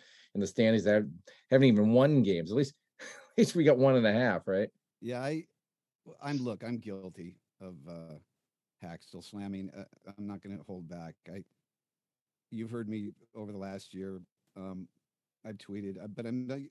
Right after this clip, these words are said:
Speaker 2: I'm not just bitching to bitch about a coach. I'm bitching about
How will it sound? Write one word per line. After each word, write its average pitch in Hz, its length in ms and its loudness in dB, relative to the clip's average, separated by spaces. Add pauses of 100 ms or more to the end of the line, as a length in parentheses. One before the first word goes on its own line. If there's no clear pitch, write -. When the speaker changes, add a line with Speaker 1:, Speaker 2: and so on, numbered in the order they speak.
(220)
Speaker 2:
I'm 151 100 -6
not 185 140 -8
just 151 300 -8 (100)
bitching 127 440 -6
to - 80 -12
bitch 110 440 -10 (120)
about 98 240 -12
a 80 40 -16
coach. 87 320 -16
I'm 123 120 -8
bitching 143 680 -2
about 110 360 -4